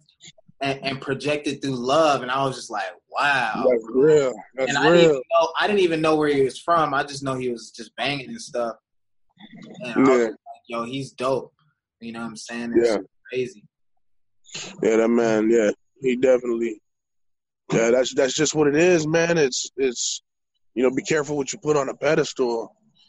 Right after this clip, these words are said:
Speaker 1: Yeah.
Speaker 2: you know, because if, if you wouldn't turn around and, and feed that same energy to your children, why would you put it out to the masses?
Speaker 1: Yeah.
Speaker 2: You know? So, yeah, that,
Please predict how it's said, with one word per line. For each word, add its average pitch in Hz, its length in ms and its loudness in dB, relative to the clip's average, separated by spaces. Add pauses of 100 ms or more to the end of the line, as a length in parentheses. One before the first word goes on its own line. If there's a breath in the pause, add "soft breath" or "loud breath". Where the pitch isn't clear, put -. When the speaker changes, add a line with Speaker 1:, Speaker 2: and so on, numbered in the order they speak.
(200)
Speaker 1:
Yeah. 113 80 -2
Speaker 2:
you 117 40 2
know, 127 200 2
because 120 540 0
if, 120 140 0 (140)
if 123 260 4 (560)
you - 180 4
wouldn't 131 640 0 (100)
turn 139 140 2
around 135 480 2
and, 117 200 -2 (140)
and 127 180 -4
feed 139 280 0
that 127 160 4
same 135 260 2
energy 135 400 0
to 139 80 0
your 120 140 0
children, 143 440 2
why 131 100 2
would 131 160 2
you 127 120 -14
put 139 100 2
it 127 80 2
out 131 160 2
to - 80 -4
the 117 80 -2
masses? 127 600 -2 (300)
Speaker 1:
Yeah. 104 300 -18 (720)
Speaker 2:
You 117 240 2
know? 123 300 2 (200)
So, 107 460 0 (240)
yeah, 117 340 2
that, 131 420 2